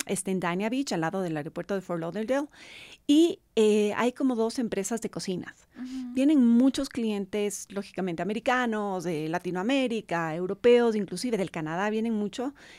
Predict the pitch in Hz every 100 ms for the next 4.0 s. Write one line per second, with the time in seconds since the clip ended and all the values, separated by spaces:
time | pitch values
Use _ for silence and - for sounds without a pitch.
0 | _ 226 - 262 226 214 240 277 262 202
1 | 190 202 220 247 247 - 269 233 254 254
2 | 240 214 233 220 202 185 180 202 185 -
3 | 226 240 247 202 208 208 - 190 214 285